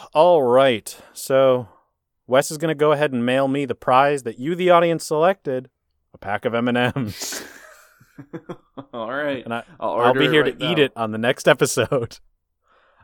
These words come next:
Speaker 1: Um, but we're gonna take a short break, and, uh, we're gonna review the season. So please join us.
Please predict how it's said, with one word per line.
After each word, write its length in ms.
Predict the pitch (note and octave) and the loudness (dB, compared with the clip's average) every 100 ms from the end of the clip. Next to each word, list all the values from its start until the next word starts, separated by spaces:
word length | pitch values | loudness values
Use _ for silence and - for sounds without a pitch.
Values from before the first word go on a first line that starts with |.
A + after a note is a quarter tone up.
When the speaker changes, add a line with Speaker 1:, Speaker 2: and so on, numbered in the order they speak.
| - | -4
Speaker 1:
Um, 560 | A2 A2 G#2+ G2+ G2 | 0 2 0 -2 -6
but 100 | F#2+ | -10
we're 80 | A2+ | -8
gonna 140 | A#2+ B2+ | -4 -2
take 240 | C3 A#2+ - | -2 -4 -4
a 240 | A2+ A2 | -4 -4
short 600 | - - - D3+ D#3+ - - | -8 -10 2 6 6 2 -12
break, 720 | A2+ B2 B2+ E3 C4 - - _ _ _ _ _ _ | -8 -2 2 2 0 -8 -18 _ _ _ _ _ _
and, 1040 | A#2+ A#2+ B2+ B2+ B2 A#2+ A#2+ A#2+ A#2+ B2+ - - _ - _ _ _ - | -8 -4 -2 -2 -2 -4 -4 -6 -6 -10 -14 -18 _ -20 _ _ _ -18
uh, 520 | A2 A2+ A#2 A#2 A#2 | -12 -10 -10 -10 -12
we're 140 | A2+ A#2 | -10 -6
gonna 220 | C3 C3+ | -4 -2
review 380 | C3 C3+ D3 E3+ | -2 -4 -4 -4
the 80 | F#3+ | -4
season. 600 | - A3+ G#3+ C3+ F#2+ F2 | -4 -4 -2 -4 -6 -10
So 420 | A2+ G#2 G2+ - _ _ _ _ _ _ | -6 -4 -4 -10 _ _ _ _ _ _
please 240 | B2+ C#3+ C#3+ | -6 -4 0
join 240 | F#3 F#3+ | 0 0
us. 360 | A2+ - _ | -8 -14 _